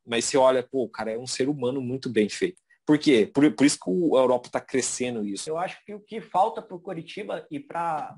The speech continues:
Speaker 2: maioria dos clubes são dirigentes com personalidade, dirigentes que entendam que isso é uma prioridade, entendam que a instituição é muito grande, que o Coritiba é muito grande, que o Coritiba é muito maior do que os dirigentes pensam.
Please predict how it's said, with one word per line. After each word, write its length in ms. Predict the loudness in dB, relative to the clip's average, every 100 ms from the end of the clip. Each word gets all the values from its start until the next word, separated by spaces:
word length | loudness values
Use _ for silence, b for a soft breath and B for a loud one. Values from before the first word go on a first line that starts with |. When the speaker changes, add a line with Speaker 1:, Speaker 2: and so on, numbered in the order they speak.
| -12
Speaker 2:
maioria 320 | -8 -6 -6
dos 160 | -8 -12
clubes 340 | -12 -12 -16 _ _ _ _
são 160 | -6 -6
dirigentes 460 | -4 -6 -6 -8 -10
com 100 | -6
personalidade, 840 | -6 -4 -6 -6 -4 -4 -4 -10 _
dirigentes 500 | -8 -6 -4 -6 -10
que 120 | -14
entendam 560 | -10 -10 -4 -2 -2 -6
que 200 | -12 -12
isso 140 | -8
é 40 | -6
uma 140 | -6
prioridade, 720 | -4 -4 -2 -2 -2 -4 -14 _ _ _ -10
entendam 400 | -8 -6 -6 -6
que 60 | -8
a 40 |
instituição 760 | -10 -12 -12 -12 -10 -10 -8 -4
é 80 | -4
muito 240 | -4 -6
grande, 300 | -4 -4 -4
que 120 | -12
o 20 | -10
Coritiba 580 | -8 -8 -6 -4 -4 -6 -8
é 60 | -6
muito 240 | -6 -6
grande, 340 | -6 -6 -8 -20 _ _ _ -14
que 60 |
o 40 | -8
Coritiba 380 | -6 -6 -6
é 40 | -6
muito 240 | -8 -8
maior 260 | -4 -4 -4
do 140 | -8
que 320 | -8 -6 -6 -8
os 120 | -6
dirigentes 520 | -4 -4 -2 -4 -6
pensam. 420 | -6 -6 -6 -12